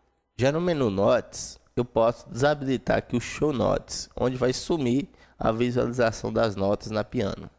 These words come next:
Tem uma opção aqui no menu Notes que é interessante, que é o Show Velocity on Select Note, que no caso só mostra os velocities das notas selecionadas. Com o atalho Ctrl Shift A,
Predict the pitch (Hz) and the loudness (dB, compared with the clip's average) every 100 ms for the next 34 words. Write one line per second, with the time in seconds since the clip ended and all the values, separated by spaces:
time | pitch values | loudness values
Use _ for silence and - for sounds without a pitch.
0 | _ _ 156 170 160 147 135 127 110 110 | _ _ 0 2 0 -2 0 -2 -2 -2
1 | 110 95 92 90 107 110 - - 98 101 | 0 0 0 2 0 0 -4 -4 -2 0
2 | 98 87 - 135 110 - - 110 110 - | 0 -2 -2 0 -2 -6 -4 -2 -2 -6
3 | - 160 165 147 110 113 117 131 - - | -2 0 2 2 2 2 2 0 -4 -8
4 | - 120 127 - 113 110 120 - - 110 | -2 -2 -2 0 0 0 -2 -4 -6 -4
5 | 101 - - - - _ _ 139 127 - | -2 -4 -8 -20 -20 _ _ -4 -2 0
6 | 127 123 147 127 113 131 143 - - - | 0 0 0 2 2 2 0 -2 -6 -8
7 | _ _ _ _ 117 110 120 110 101 101 | _ _ _ _ -2 0 2 2 2 2
8 | 117 - - - 165 - _ _ _ _ | 0 -6 -4 -4 -4 -8 _ _ _ _
9 | - 107 107 104 117 120 117 - 170 156 | 0 0 0 -2 0 -2 -4 0 0 0
10 | 160 - 165 98 - 64 - - _ _ | -2 -4 -2 -4 -4 -10 -14 -20 _ _
11 | _ _ _ - 165 156 - 120 - - | _ _ _ -2 0 2 2 0 -2 -2
12 | 190 156 120 - 107 - - 123 127 92 | 0 0 0 -2 -4 -4 0 2 2 -2